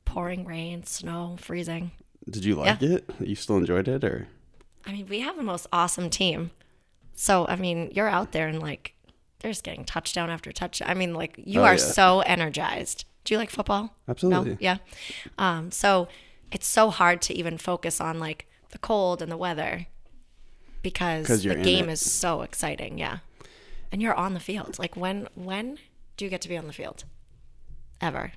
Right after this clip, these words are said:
Speaker 1: It's, like, such a unique opportunity. Unless you're, unless you're, like, a celebrity or you know somebody or whatever, you don't go down there.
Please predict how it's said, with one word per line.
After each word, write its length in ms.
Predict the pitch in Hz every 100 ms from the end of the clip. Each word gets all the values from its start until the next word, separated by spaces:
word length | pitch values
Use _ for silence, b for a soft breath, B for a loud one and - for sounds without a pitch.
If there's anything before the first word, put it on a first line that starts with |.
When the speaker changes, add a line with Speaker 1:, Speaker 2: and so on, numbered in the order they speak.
| -
Speaker 1:
It's, 140 | -
like, 100 | 202
such 200 | - 190
a 40 | 226
unique 300 | 208 175 202
opportunity. 520 | 156 160 - 151 127
Unless 260 | 170 175 -
you're, 140 | 269 b b b b b b - - - -
unless 200 | 165 -
you're, 100 | 214
like, 140 | -
a 40 | 214
celebrity 580 | - 220 - 151 175 196
or 80 |
you 140 | 180 160
know 160 | 156
somebody 400 | 165 - 175 170 175
or 60 |
whatever, 260 | - 156 180
you 80 | 208
don't 140 | 277
go 100 | -
down 200 | - -
there. 220 | - -